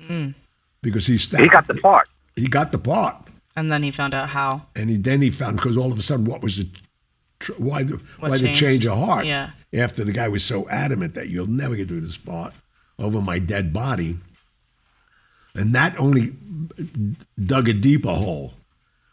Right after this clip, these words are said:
Speaker 2: So in analyzing all of that, maybe he thought a way to get back at her,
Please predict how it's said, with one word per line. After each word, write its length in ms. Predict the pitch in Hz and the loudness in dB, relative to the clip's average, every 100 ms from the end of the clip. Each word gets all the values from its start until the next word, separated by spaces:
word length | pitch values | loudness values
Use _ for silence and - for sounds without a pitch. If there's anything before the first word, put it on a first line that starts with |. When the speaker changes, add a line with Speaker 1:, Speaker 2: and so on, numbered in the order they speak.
| _ | _
Speaker 2:
So 460 | - 156 135 156 - - _ - | -2 2 4 2 -4 -20 _ -2
in 480 | 143 135 117 - - _ _ _ _ _ _ _ - | 4 4 2 -4 -20 _ _ _ _ _ _ _ -4
analyzing 760 | 135 170 165 143 139 117 117 | 0 2 2 4 4 4 4
all 320 | 113 120 117 104 | 4 4 4 2
of 140 | 90 | 2
that, 500 | 110 113 73 76 - _ _ _ _ _ _ _ _ _ _ - 98 | 0 0 -4 -6 -12 _ _ _ _ _ _ _ _ _ _ -12 -2
maybe 920 | 101 131 160 170 120 92 85 104 - - _ _ _ _ _ _ - | 2 4 6 6 4 4 2 -2 -6 -16 _ _ _ _ _ _ -2
he 180 | 101 113 | 0 0
thought 300 | - 120 - 90 - - | 0 -2 -2 -10 -8 -2
a 80 | |
way 220 | 98 117 110 | 0 2 2
to 100 | 95 | 2
get 280 | 98 76 | -2 -4
back 360 | 101 104 143 139 | -6 -4 -4 -4
at 140 | 104 | -6
her, 440 | 87 92 82 82 | -4 -4 -6 -6